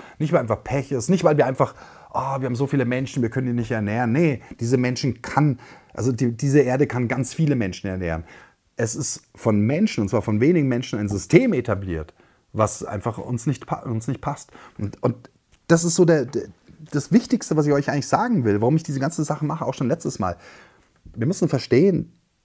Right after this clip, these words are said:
wir könnten ein anderes System haben. Das ist nicht natürlich.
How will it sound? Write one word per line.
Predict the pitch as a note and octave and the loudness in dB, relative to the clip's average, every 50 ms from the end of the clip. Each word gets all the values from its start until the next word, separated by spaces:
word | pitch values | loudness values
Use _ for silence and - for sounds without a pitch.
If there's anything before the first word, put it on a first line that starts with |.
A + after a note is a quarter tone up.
| _ _ - | _ _ -2
wir | G#2+ A#2 A2+ | 0 0 2
könnten | - D3+ D#3 - C#3+ | 2 0 0 0 -2
ein | A2+ | -4
anderes | - B2+ F3+ E3+ - | -2 -2 -4 -4 -4
System | - A#2 - - B2+ C#3 D3+ F#2+ G2 | -6 -10 -8 -4 -4 -4 -4 -4 -6
haben. | C#3 G#3 A3+ F3+ - _ - _ _ _ _ _ _ _ _ _ _ _ _ - - | -6 -6 -6 -8 -10 _ -20 _ _ _ _ _ _ _ _ _ _ _ _ -6 -6
Das | A#2 - - | -6 -6 -6
ist | - - F#3 F#3+ - | -4 -4 -4 -2 2
nicht | - E3 G#3 - - | 2 2 2 2 0
natürlich. | F#3 F3+ F3+ - G3 A3 B3 A#3 B2+ E2 - - | 0 0 0 0 2 2 4 4 2 0 0 -6